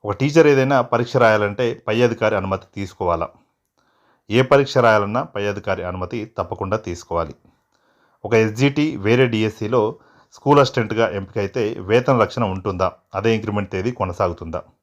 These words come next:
మీరు పై అధికారి అనుమతితో రిలీవ్ అయితే ఎఫ్ఆర్ ట్వంటీ టూ ఏ ప్రకారం రక్షణ ఉంటుంది. ఇంక్రిమెంట్కి మాత్రం రక్షణ ఉండదు.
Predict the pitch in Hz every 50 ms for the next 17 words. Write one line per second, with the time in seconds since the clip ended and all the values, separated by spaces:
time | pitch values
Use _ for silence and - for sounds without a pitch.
0 | _ _ _ _ _ _ _ _ _ _ _ _ _ _ _ - 113 120 131 147
1 | 160 156 - - 117 123 135 139 131 123 131 123 117 110 107 101 104 107 101 98
2 | - - 117 113 113 95 95 101 104 107 110 104 92 90 - 127 143 - - _
3 | _ _ _ _ _ _ _ _ _ _ _ _ _ _ _ _ _ _ _ _
4 | _ _ 107 101 - - 123 120 - 117 104 101 104 98 101 113 104 - 101 98
5 | 98 - 98 95 - 95 104 123 113 98 101 107 - - 117 110 101 92 87 80
6 | 87 85 82 87 - _ _ _ _ _ _ _ _ _ _ _ 113 117 123 147
7 | 151 156 147 127 117 117 107 101 - 123 123 107 113 113 98 95 - - 123 110
8 | 101 90 87 90 85 90